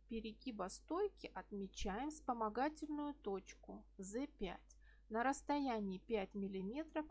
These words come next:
от точки З. Через точки З два и З пять проводим линию перегиба стойки и плавно сводим её в линию перегиба лацкана. Ваш воротник построен.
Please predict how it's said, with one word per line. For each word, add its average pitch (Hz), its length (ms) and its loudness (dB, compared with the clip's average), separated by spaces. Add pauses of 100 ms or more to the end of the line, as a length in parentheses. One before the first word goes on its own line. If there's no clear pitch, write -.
от 202 140 0 (100)
точки 233 520 -4
З. 175 320 -6 (800)
Через 226 340 -2
точки - 640 -4
З 185 300 0
два 196 500 2
и 180 100 -6
З 190 220 -2
пять 359 540 2 (300)
проводим 202 600 6
линию 330 380 0
перегиба 196 680 -2
стойки - 640 -6
и 226 240 -6
плавно 202 580 2
сводим 285 580 -2
её 285 240 0
в 208 100 -8
линию 262 460 -4
перегиба 190 640 -2
лацкана. - 760 -2 (1600)
Ваш 285 340 6
воротник 269 460 6 (120)
построен. - 720 12